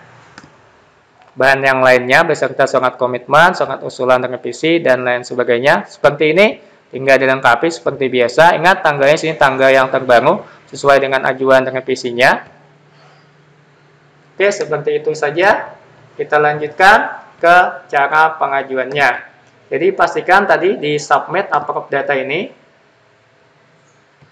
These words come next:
data usulan terakhir dipa sudah di approve K P A atau Satker dan juga di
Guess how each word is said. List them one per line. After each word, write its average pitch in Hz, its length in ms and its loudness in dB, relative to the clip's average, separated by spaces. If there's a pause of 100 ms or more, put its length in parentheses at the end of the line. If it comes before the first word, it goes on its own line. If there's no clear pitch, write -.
(1300)
data 143 400 2
usulan 165 480 0
terakhir 139 400 -4
dipa 151 400 0
sudah 131 560 0
di 131 400 -2 (1040)
approve - 560 -2 (240)
K - 20 0 (140)
P 135 80 -6
A 156 240 4
atau - 160 -4
Satker 165 480 -2
dan 135 160 -4
juga 143 320 2
di 139 240 -8